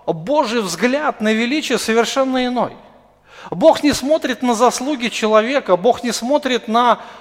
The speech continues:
то, чем обладает человек, но Он смотрит на характер, Он смотрит на сердце, и в глазах Божьих величие совершенно иное, чем в глазах пон-, э, этого мира.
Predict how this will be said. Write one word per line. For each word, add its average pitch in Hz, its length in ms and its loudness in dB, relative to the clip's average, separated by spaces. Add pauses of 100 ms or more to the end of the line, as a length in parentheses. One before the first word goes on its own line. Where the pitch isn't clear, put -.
(140)
то, 262 220 4
чем 302 440 -2
обладает 233 580 2
человек, 226 460 -2
но 202 260 2
Он 208 80 0
смотрит 202 560 -2
на 214 100 2
характер, 233 600 0
Он 170 140 0
смотрит 214 480 -2
на 226 140 2
сердце, 247 580 2 (500)
и 226 160 -2
в 170 60 -2
глазах 208 500 4
Божьих 247 600 2 (600)
величие 214 840 2
совершенно 254 760 0 (360)
иное, 220 720 4 (380)
чем 190 240 -2
в - 20 -8
глазах 180 480 2
пон-, 220 220 -2
э, 170 340 -2
этого 175 340 0
мира. 240 500 -2